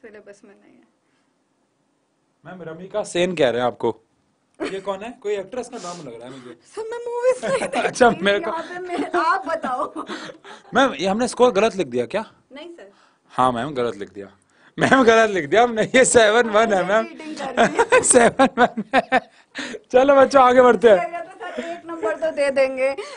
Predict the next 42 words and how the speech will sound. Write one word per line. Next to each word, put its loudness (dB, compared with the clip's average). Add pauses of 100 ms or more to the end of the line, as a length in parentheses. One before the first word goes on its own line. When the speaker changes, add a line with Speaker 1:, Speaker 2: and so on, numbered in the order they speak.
Speaker 1:
तुम्हें 0
लग 4
रहा 4
है 4
कि -4
मैं 4
चीट -6
कर 0
रही, -4
मैं -8
कहा, -10
"कर -10
ही -14
लेते -12
हैं -12
थोड़ा।" -6 (360)
Speaker 2:
मैं, -10
चलो 6
बच्चों, 2
शाबाश। 4 (400)
बच्चों, 4
लाइक 6
नहीं -4
करो, 0
तुम्हारा 4
भाई 4
इतना 0
अच्छा 0
Speaker 1:
अरे, 0
Speaker 2:
खेल 0
रहा 0
है। 2
Speaker 1:
पुष्पा -2
मत -2
बोलो 4
यार। 4
Speaker 2:
पुष्पा। 4
Speaker 1:
<laughs> -6 (1200)
नहीं। -20 (560)
Who -10
is -14
Fowler? -12